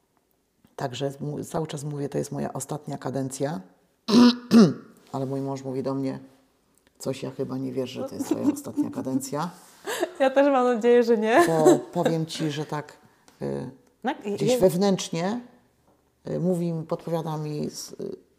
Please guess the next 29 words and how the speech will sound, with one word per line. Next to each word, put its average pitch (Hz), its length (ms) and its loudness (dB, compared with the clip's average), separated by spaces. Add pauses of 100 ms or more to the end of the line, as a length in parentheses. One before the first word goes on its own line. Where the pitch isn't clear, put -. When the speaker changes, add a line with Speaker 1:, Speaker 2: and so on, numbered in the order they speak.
(380)
Speaker 1:
walnij 143 400 -4
to, 127 160 -14
nie?" 135 200 -12 (960)
Bo 151 140 -14
czasem 139 260 -12
jestem 131 220 -12
już 135 120 -10
zmęczona. 135 480 -10 (480)
A 139 100 -10
z 131 60 -10
drugiej 143 240 -8
strony 143 340 -10
mówię: 139 240 -12
"Kurczę, 139 440 -14 (400)
no - 60 -20
szkoda 160 340 -14
trochę, - 340 -16
nie?" 127 200 -18 (240)
Speaker 2:
No 208 100 -10
szkoda. 143 360 -20 (380)
Speaker 1:
Przecież 139 180 -14
to 151 100 -12
tak, - 240 -12 (160)
na 170 80 -6
co 185 120 -8
nie 165 140 -4
spojrzę, 156 360 -10
to 151 120 -12
praktycznie 143 720 -12